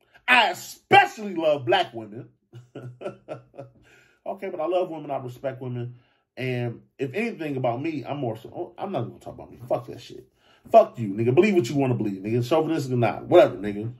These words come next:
Ah, fuck your bitch. <sighs> All right, now that that's fucking said, uh, what the fuck was we talking about before then? Uh, I don't remember. 'Cause I don't have a fucking co-host. So nobody's here to fucking sit me down and,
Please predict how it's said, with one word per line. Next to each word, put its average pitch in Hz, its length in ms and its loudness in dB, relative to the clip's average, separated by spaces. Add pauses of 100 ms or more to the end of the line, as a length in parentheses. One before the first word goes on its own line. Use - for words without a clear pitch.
(100)
Ah, - 260 -10
fuck 135 260 4
your 131 160 2
bitch. - 500 -4 (1400)
<sighs> - 20 4
All 208 80 10 (840)
right, 113 260 6
now 170 160 8
that 160 80 2
that's 156 200 0
fucking 123 300 -2
said, 196 400 -4 (920)
uh, 135 220 8
what - 120 2
the - 60 -14
fuck 131 120 -2
was 104 100 -2
we 95 60 -8
talking 85 180 -8
about 64 140 -10
before - 260 -14
then? - 160 -16 (160)
Uh, 107 160 0
I 147 100 0
don't 117 180 -2
remember. 85 220 -10
'Cause - 200 -2
I 147 40 4
don't 185 100 2
have 190 120 -2
a 139 40 -6
fucking 139 280 2
co-host. 131 520 2 (180)
So - 120 -2
nobody's 170 300 6
here 170 100 8
to 123 100 2
fucking 127 300 -2
sit - 200 -6
me 123 100 -2
down 120 320 4
and, 104 120 -8